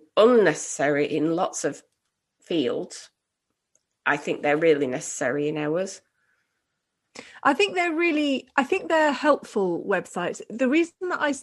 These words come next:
Speaker 2: I say about, perhaps we talk about those at the end, is because it, a, a, a website can be a big project. It can be a big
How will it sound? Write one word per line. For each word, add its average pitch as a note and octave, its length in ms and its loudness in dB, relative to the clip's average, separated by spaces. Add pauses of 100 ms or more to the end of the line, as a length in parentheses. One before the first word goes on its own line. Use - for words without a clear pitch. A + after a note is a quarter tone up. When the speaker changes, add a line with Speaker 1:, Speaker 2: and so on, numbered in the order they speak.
Speaker 2:
I B3 140 6
say B3+ 260 2
about, A3 400 0
perhaps A3 340 -2
we A3+ 60 -4
talk A3 220 -4
about G#3+ 160 -6 (120)
those G#3+ 280 -2
at - 80 -6
the G3 120 2
end, F3+ 260 -2
is F#3 140 -4
because A3 380 0 (380)
it, E3+ 200 0
a, A3 120 2 (180)
a, A3 100 6 (280)
a A3+ 40 8
website D4 500 0
can B3+ 120 2
be A#3+ 140 6
a A3 40 4
big G#3+ 200 0
project. - 500 -4
It F3+ 80 -10
can G3+ 120 -4
be G3 120 0
a G3+ 60 -2
big G#3 340 2